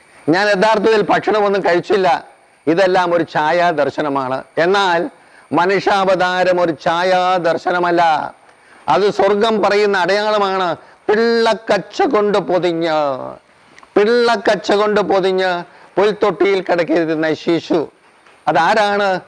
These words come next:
അവിടുന്ന് ദൈവത്വത്തിൽ പൂർണ്ണനാണ്, പൂർണ്ണ ദൈവം. അതുപോലെ തന്നെ അവിടുന്ന് മനുഷ്യത്വത്തിൽ പൂർണ്ണ മനുഷ്യനാണ്. അത് ഛായാദർശനമല്ല,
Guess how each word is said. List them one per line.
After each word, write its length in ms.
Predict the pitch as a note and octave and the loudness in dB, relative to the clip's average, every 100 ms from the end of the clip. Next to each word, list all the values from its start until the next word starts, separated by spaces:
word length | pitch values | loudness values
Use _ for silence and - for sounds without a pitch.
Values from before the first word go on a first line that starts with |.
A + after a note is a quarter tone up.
| - - - | -18 -8 0
അവിടുന്ന് 420 | E3 G#3 G#3+ G#3 | 2 2 2 2
ദൈവത്വത്തിൽ 680 | F#3 G3+ A#4 A4+ D4+ G#3+ G3 | 2 2 2 0 0 0 0
പൂർണ്ണനാണ്, 1040 | - G3+ A#3+ B3 B3+ A#3+ A3 G#3 G3 F3+ | 0 0 2 2 2 0 0 -2 -2 -2
പൂർണ്ണ 500 | F#3+ G#3 A#3 A#3 A3 | 2 2 4 2 2
ദൈവം. 440 | G3 F#3 E3+ B2+ - _ - - - - | 2 2 0 -4 -12 _ -20 -20 -12 0
അതുപോലെ 340 | F3+ G#3+ G#3+ | 2 2 2
തന്നെ 120 | G#3 F#3+ | 2 2
അവിടുന്ന് 260 | G#3 G#3 | 0 0
മനുഷ്യത്വത്തിൽ 680 | G3 F#3 F#3+ - A3 G3+ G3 | 0 0 0 0 0 0 0
പൂർണ്ണ 920 | F#3 - - F#3 A#3 A#3+ B3 B3 A#3 | -2 -8 -2 2 4 4 4 2 2
മനുഷ്യനാണ്. 840 | G#3+ G3 F3+ D#3 E3+ D#3 D3+ D3+ D3+ - _ C#3+ | 0 0 -2 -2 -2 0 0 -2 -4 -8 _ -2
അത് 200 | D#3 - | -2 0
ഛായാദർശനമല്ല, 1200 | D3+ D#3+ F3 F3+ E3 - E3 D3+ D3 D#3+ E3 - | -2 0 0 2 0 -2 -2 0 0 2 2 -2